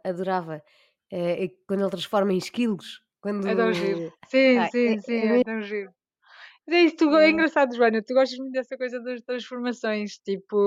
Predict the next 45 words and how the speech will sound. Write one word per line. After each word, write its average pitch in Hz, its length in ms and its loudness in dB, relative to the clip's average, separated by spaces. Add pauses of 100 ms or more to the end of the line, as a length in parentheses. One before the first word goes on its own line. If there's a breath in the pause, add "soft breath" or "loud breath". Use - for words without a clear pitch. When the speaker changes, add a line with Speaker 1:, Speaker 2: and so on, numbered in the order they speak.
(140)
Speaker 1:
Uhum. 226 400 -4 (140)
Speaker 2:
nunca 349 240 2
foi 349 180 2
uma 330 160 2
coisa 294 300 2
que 262 120 0
eu, 240 340 8 (320 loud breath)
é 254 60 0
engraçado 285 480 2
isso 214 200 -4
agora 208 180 -4
que 190 60 -12
estás 202 180 -6
a 202 60 -4
dizer, 180 320 -8
nunca 277 220 0
foi 285 160 2
uma 262 160 0
coisa 262 320 2
que 262 120 -4
eu 254 40 -2
dissesse: 220 340 -4
"Ah, 202 80 -10
tive 170 240 -18
este, 170 200 -16
era 185 100 -8
a 180 40 -14
coisa 196 200 -8
que 180 80 -16
eu 175 40 -12
mais 175 140 -12
queria, 196 360 -2
ter 208 160 -6
este 214 220 -8
poder." 185 280 -4 (280 loud breath)
Por - 100 -6
acaso 349 260 2
não, 311 260 -2 (160)
é 285 120 0
giro. 254 300 2 (720 loud breath)
Giro 254 220 2
essa 185 200 0
Speaker 1:
É, 180 280 -4
é. 202 120 -4
Speaker 2:
perspectiva. 196 240 -2